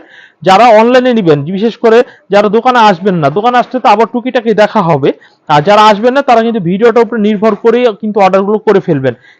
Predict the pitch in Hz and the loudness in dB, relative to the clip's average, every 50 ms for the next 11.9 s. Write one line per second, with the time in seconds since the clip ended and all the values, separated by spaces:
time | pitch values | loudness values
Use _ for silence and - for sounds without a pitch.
0 | - 147 139 165 196 185 247 247 247 262 254 190 185 208 220 208 240 247 247 214 | -12 -6 -4 -4 -2 0 0 0 0 0 -2 -2 0 -2 -2 0 -2 -2 0 0
1 | 208 208 - 220 226 220 240 277 302 - - - - - - 208 226 262 277 254 | 0 -2 0 0 0 0 2 0 -2 -2 -6 -20 -20 -12 -4 0 0 2 2 0
2 | 214 254 254 247 247 247 240 220 214 - 233 233 226 196 220 226 196 185 196 254 | -2 -2 0 0 2 2 2 0 0 -2 -2 -2 -2 0 0 -2 -2 0 -2 -2
3 | 262 240 208 - _ - 240 220 - - 226 214 196 185 214 208 254 269 - - | -2 -2 -6 -8 _ -8 -8 -6 -4 -2 -2 -2 -2 -2 -4 -4 -4 -4 -4 -4
4 | 233 214 233 220 - 202 190 190 196 190 247 302 320 - _ _ _ _ _ _ | -4 -4 -4 -2 -2 -2 0 0 0 -2 -2 -2 -4 -8 _ _ _ _ _ _
5 | - 254 262 269 262 226 202 233 233 220 254 247 240 262 269 226 190 180 143 123 | -2 0 2 2 0 -2 -2 -2 -2 0 0 0 0 -2 -4 -2 0 -2 -2 -2
6 | 113 - _ _ _ _ _ - - - 196 226 233 247 262 262 226 208 202 240 | -6 -10 _ _ _ _ _ -16 -10 -6 -4 -4 -4 -2 -4 -4 -4 -4 -4 -4
7 | 247 214 - - 180 185 175 170 147 123 120 123 139 156 185 214 233 247 254 - | -4 -6 -4 -2 -2 0 2 0 0 0 -2 -4 -2 -2 0 0 0 0 0 0
8 | 240 214 - 240 - - 214 226 233 202 - 220 202 220 220 208 208 208 - _ | -2 -2 -2 -4 -4 -4 -2 -2 -2 0 0 0 0 0 -2 -4 -4 -10 -8 _
9 | - 240 226 - - - 262 - - - 247 240 233 220 220 233 277 349 - _ | -2 -2 -2 -2 -4 -6 -6 -4 -2 0 0 2 2 2 2 2 2 0 -2 _
10 | _ _ - - 185 196 208 233 190 180 226 226 240 240 196 254 320 302 202 226 | _ _ -10 -6 -4 -2 0 0 0 2 2 2 2 2 0 0 -4 -2 0 -2
11 | 226 - - - 208 240 254 240 196 185 196 208 220 185 165 170 226 254 | -2 -2 -2 -4 -2 -2 -2 -4 -2 0 2 2 2 0 -2 -6 -4 0